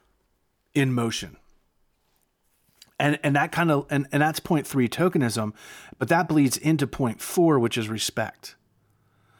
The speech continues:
And for me, I think this was just, for me, this was the final one.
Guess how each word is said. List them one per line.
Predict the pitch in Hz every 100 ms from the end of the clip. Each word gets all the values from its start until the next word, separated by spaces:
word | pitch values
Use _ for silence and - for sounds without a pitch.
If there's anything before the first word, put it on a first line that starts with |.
| _ - _
And | 139 139
for | - 156
me, | 180
I | 160
think | 147 160 143
this | 143 -
was | 131 -
just, | 135 120 - _ _ _ _ _ _ _ _ _ _
for | - - 165 151
me, | 165 165
this | 135 127
was | 123
the | 117
final | 113 - 117 110 104 95
one. | 65 57